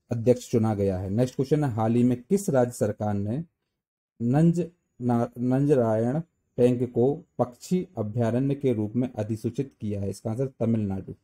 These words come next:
हाल ही में तमिलनाडु राज्य सरकार ने नंजरायण टैंक को पक्षी अभयारण्य के रूप में अधिसूचित किया है। नेक्स्ट क्वेश्चन है,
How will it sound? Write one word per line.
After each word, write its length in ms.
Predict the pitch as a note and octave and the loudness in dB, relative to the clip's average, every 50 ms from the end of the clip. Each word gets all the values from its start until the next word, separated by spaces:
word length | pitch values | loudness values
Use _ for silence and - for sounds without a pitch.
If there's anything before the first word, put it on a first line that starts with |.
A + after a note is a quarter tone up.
| _ _ _ _ _ _ _ _ _ _ _ A#2+ | _ _ _ _ _ _ _ _ _ _ _ -2
हाल 140 | A#2 A#2 A#2+ | 0 2 2
ही 60 | B2+ | 2
में 160 | C3 C3 - | 2 0 -2
तमिलनाडु 640 | _ - C3 C#3+ D3+ D#3 D#3 D3+ D3 C#3+ D#3 D#3+ | _ 0 2 2 4 4 4 2 2 2 2 4
राज्य 240 | C#3+ A#2+ A#2 A2+ A2+ | 4 4 2 2 -2
सरकार 340 | - - A2+ - - G#2+ G#2 | -6 -8 -8 -4 -2 -2 -2
ने 280 | G#2 G#2 A#2 B2+ C#3 C#3 - _ _ _ _ _ B2+ | 0 -2 -2 -4 -4 -8 -12 _ _ _ _ _ -2
नंजरायण 1000 | A#2+ C3 C#3+ D3+ D3 D#3 C#3 A#2+ - _ A#2+ A#2 A2 A2 G#2+ A2 A2+ B2 C#3 D3 - _ _ _ _ _ _ | 0 2 2 2 0 0 -2 -4 -6 _ -2 0 2 2 0 0 0 -2 -4 -6 -8 _ _ _ _ _ _
टैंक 280 | C3 C3 C#3+ C#3 C#3 C#3 | 4 4 4 2 -2 -6
को 280 | - A#2 A2+ B2 B2+ | -2 2 2 2 2
पक्षी 420 | B2+ _ B2 B2 - _ - - F3+ | 0 _ -4 -4 -4 _ -4 -4 -2
अभयारण्य 560 | - B2+ A2+ G#2+ A#2 A2 A2 A2 A2 G#2+ G#2+ | -2 -4 -4 -2 -2 0 0 0 -2 -2 -2
के 120 | A2 A2 | -2 -2
रूप 160 | G#2 G2+ G2+ | -2 -2 -2
में 180 | A2 A#2+ C3 B2+ - A2 | -2 -2 -4 -4 -6 -8
अधिसूचित 600 | A2 G2+ A2+ G#2+ - A#2 G#2 - C#3 C#3 - _ _ | -8 -6 -8 -6 -6 -6 -4 -4 -4 -6 -6 _ _
किया 240 | G#2+ G2+ G2 G2 F#2+ | -6 -6 -6 -6 -8
है। 180 | F#2+ - - _ _ _ _ _ _ _ _ _ _ _ _ _ _ _ _ _ _ _ _ _ _ _ _ _ _ _ - G2 _ _ _ C#3 | -10 -16 -18 _ _ _ _ _ _ _ _ _ _ _ _ _ _ _ _ _ _ _ _ _ _ _ _ _ _ _ -20 -20 _ _ _ -4
नेक्स्ट 340 | B2+ B2 C3 C#3 C3+ - | -2 0 0 0 -2 2
क्वेश्चन 320 | - D#3 D3+ - F#3 E3+ D#3 | 0 0 2 4 2 2 4
है, 200 | D3+ E3+ F#3 | 4 2 0